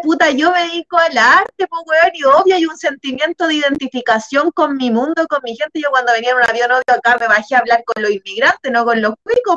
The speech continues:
po, weón, estaba con los peruanos, los bolivianos, porque es mi gente. Pero tampoco romantizarla si uno no quiere seguir viviendo así.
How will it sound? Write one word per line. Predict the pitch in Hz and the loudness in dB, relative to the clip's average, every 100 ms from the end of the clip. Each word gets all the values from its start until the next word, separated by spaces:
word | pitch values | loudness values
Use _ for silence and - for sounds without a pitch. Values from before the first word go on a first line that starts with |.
| 339 | 2
po, | 254 | 0
weón, | 254 | 0
estaba | 240 233 233 226 | 0 2 2 0
con | 220 | -2
los | 214 - | -4 -6
peruanos, | 214 240 294 285 | -4 0 2 2
los | 254 247 | 0 -4
bolivianos, | 220 240 285 | -8 -2 0
porque | 269 247 240 | 0 -2 -8
es | |
mi | 214 202 | -8 -10
gente. | - 415 - 254 202 - - - - - | -4 -4 -4 -8 -8 -10 -20 -20 -20 -2
Pero | - 233 233 226 214 214 | 2 4 4 6 4 4
tampoco | 214 220 339 349 370 | 4 4 2 4 4
romantizarla | 311 269 254 - 196 - 240 453 453 392 | 4 2 0 -4 -14 -2 0 2 0 0
si | 339 | -2
uno | 311 | 0
no | 294 247 | 0 0
quiere | 269 320 | 0 -4
seguir | 339 330 311 - | -4 -6 -8 -8
viviendo | 277 277 233 | -4 -2 0
así. | 214 - 359 | -2 2 0